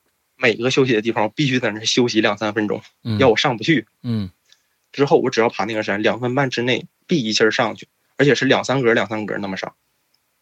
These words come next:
Speaker 2: 两三分钟你就上去了？
Speaker 1: 对。
Speaker 2: OK。
Speaker 1: 特别，就是变化特别快，因为很多人就身体好的人，两三分钟、三分钟、四分钟都可以上去。
Speaker 2: 嗯。
Speaker 1: 我是纯跑上去，一，一口气儿能跑上去了。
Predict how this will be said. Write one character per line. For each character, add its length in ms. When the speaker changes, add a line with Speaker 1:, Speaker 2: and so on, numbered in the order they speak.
Speaker 2:
两 260
三 240
分 220
钟 240
你 80
就 100
上 260
去 60
了？ 120
Speaker 1:
对。 220
Speaker 2:
OK。 400
Speaker 1:
特 180
别， 200
就 120
是 160
变 140
化 160
特 220
别 140
快， 180
因 100
为 180
很 200
多 120
人 140
就 100
身 220
体 80
好 140
的 80
人， 100
两 140
三 160
分 120
钟、 160
三 200
分 120
钟、 80
四 160
分 120
钟 120
都 140
可 100
以 60
上 240
去。 100
Speaker 2:
嗯。 400
Speaker 1:
我 100
是 100
纯 220
跑 280
上 140
去， 120
一， 120
一 160
口 140
气 120
儿 20
能 140
跑 240
上 100
去 100
了。 140